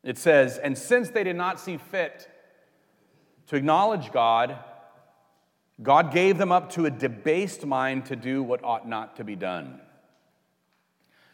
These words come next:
And theologians call this the noetic effects of sin, from the Greek word nous, for thought or mind.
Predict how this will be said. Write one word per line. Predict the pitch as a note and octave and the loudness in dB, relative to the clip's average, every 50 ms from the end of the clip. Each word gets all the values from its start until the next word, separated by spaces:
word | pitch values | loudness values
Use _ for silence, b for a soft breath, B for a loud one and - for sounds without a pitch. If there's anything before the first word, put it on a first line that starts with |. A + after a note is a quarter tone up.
| b b - | b b -16
And | A#3 | -8
theologians | - G3 F#3 D#3+ D#3+ E3 E3 C3 C#3+ C3+ - | -2 -2 2 4 6 4 4 2 -2 -8 -2
call | - F3 D3+ D3+ | 0 2 2 2
this | C#3+ C#3+ C#3 C#3+ | 2 0 -4 -2
the | - C#3 | -2 -2
noetic | C3+ C#3 C3+ C3+ C#3+ D3 D#3 D#3 C#3 - - - | 0 2 4 6 6 6 6 6 4 0 -2 -4
effects | C#3 - - - D3+ C3 - - - | -4 0 2 2 2 2 0 -4 -10
of | C#3+ A2+ | -10 -10
sin, | - - - - D#3 C#3+ B2+ G#2+ F#2+ F#2 F2+ | -10 -12 -8 -6 -4 -2 -2 -2 -4 -6 -6
from | F2 - B2 | -6 -6 -6
the | A#2 A#2 | -6 -6
Greek | G#2 A#2 C3+ C3+ B2+ C3+ | -4 -2 -2 -2 -4 -4
word | - B2 B2 A#2+ A#2 A2+ A2 - B B B B B B - | -4 0 2 2 2 2 0 -4 B B B B B B -12
nous, | G#2+ G#2 A#2+ B2 A2+ G#2 F#2 - - - - - - - - - _ _ _ _ _ _ _ _ | -6 -2 0 0 0 0 -2 -4 -8 -10 -12 -12 -12 -16 -18 -20 _ _ _ _ _ _ _ _
for | _ - G2+ | _ -6 -6
thought | - - - - D#3 C#3 B2+ - - - - - - - - - - _ _ | -6 -8 0 2 4 4 4 2 -2 -10 -18 -20 -20 -20 -20 -20 -20 _ _
or | - G#2+ G#2 | -12 -10 -10
mind. | G#2 G#2 G#2+ G#2+ G#2+ G2 F#2+ F2 E2 D#2 D#2 D2 | -8 -6 -6 -6 -4 -6 -6 -8 -10 -10 -12 -14